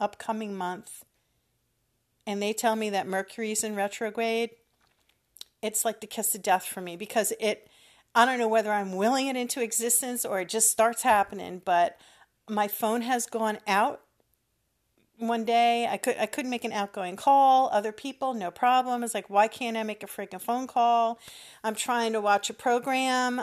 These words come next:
um, a webinar on my computer. It won't load in Chrome. It only loads in Internet Explorer. That wasn't friggin' working. Copy machine jammed.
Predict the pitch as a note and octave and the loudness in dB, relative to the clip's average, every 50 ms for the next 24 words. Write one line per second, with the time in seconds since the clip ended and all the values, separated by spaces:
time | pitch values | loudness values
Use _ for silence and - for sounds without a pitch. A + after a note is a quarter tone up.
0 | - - G3+ G#3 G#3 G3 G3 - - G3+ G3 A3 A3 A3+ A#3 B3 B3 B3 A#3+ A#3+ | -4 -2 0 0 0 0 -2 -2 -4 0 2 4 4 4 2 2 0 2 2 2
1 | A#3+ A#3 A#3 - - - G3+ G3+ G3 G3 G3 F#3 - - G#3 - - - C#4+ C#4+ | 2 2 0 -2 -4 -4 -4 -2 -2 -2 -4 -4 -6 -10 -14 -12 -8 -4 -4 0
2 | C4+ C4+ C4 B3+ B3 B3+ B3+ - - - _ - G3 F#3 G#3 G#3 G#3 - G#3 G3 | 2 2 2 2 2 0 -4 -8 -16 -12 _ -6 -4 0 0 0 0 0 2 2
3 | G3 G3 F#3+ G3 - - F#3 F3+ E3+ - - - B3 B3 B3 A#3+ A#3+ A#3+ A#3+ A#3 | 2 2 2 0 -4 -6 -8 -8 -8 -8 -4 -2 0 0 2 2 0 0 0 -2
4 | A#3+ A#3+ - _ _ _ _ _ _ _ _ _ _ _ _ _ _ _ - - | -4 -6 -10 _ _ _ _ _ _ _ _ _ _ _ _ _ _ _ -4 0
5 | A#3 A3 A3 G#3 G#3+ A3 G#3 G3+ F#3+ G3 F#3+ F#3 F3+ F#3 G3 F#3 F3+ F3+ F#3 - | 2 2 4 4 2 2 2 2 2 2 0 0 -2 -2 -4 -4 -4 -6 -6 -4
6 | G#3 G3 G3 F#3+ F#3 F3+ F3 E3 F3 E3+ - - - - B3+ C#4 C#4 C4 B3+ B3+ | -4 -4 -2 -2 -2 0 0 0 0 -2 -2 -4 -2 0 2 6 6 6 8 6
7 | A#3+ A#3 A3+ A3 G3 G#3 G#3 A3+ - - A3+ A3+ A3 A3 G3 - - A3+ G3+ G3+ | 6 6 4 6 8 8 8 8 8 6 0 -2 -2 -4 -6 -6 -6 -6 -4 -4
8 | G3+ G3+ G3 G3 F#3+ F#3+ F#3 - A3 G3+ F#3+ F#3+ F#3+ F#3 F3+ F3+ F#3+ - - - | -4 -2 -2 0 0 -2 -4 -6 -8 -6 -6 -6 -6 -6 -6 -8 -10 -14 -20 -20
9 | - _ _ _ _ _ - - B3 G#3+ G#3+ A3 - B3 A3+ G#3+ G#3 - - - | -20 _ _ _ _ _ 0 2 4 4 4 2 0 -4 -6 -4 -2 -2 -2 -2
10 | A3+ G#3+ G#3 G3+ G3 G3 F3+ - G#3 G3+ G3 G3 G3 G3 F#3+ F#3 F#3 F#3 F#3 F#3 | -2 -4 -4 -4 -6 -6 -8 -8 -8 -6 -6 -6 -6 -6 -4 -4 -4 -4 -4 -6
11 | F#3 F#3 - - - | -8 -10 -10 -12 -12